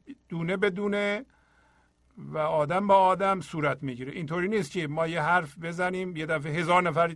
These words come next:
یه جا بیدار بشن، همچون چیزی نمیشه. هر کسی تک به تک باید رو خودش کار کنه و تا زمانی که ما گروهی هزار نفری می‌گیم خب این که بلد، لابد ما به حرفش گوش بدیم،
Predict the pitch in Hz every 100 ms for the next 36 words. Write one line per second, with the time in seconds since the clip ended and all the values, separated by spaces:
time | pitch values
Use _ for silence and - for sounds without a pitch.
0 | - 160 156 160 151 143 147 131 120 120
1 | 139 139 - 180 190 185 123 - - 269
2 | 254 208 185 208 185 202 190 165 143 -
3 | 160 151 175 170 175 151 147 151 143 175
4 | 156 - - 180 202 208 208 208 220 240
5 | _ _ _ _ - 165 151 165 165 170
6 | 208 208 151 185 170 143 170 175 156 196
7 | 160 139 151 160 156 165 147 165 190 175
8 | 175 165 143 175 180 190 196 190 170 196
9 | 202 175 170 190 - - - _ - 165
10 | 185 175 180 180 - 180 - 190 180 190
11 | 180 220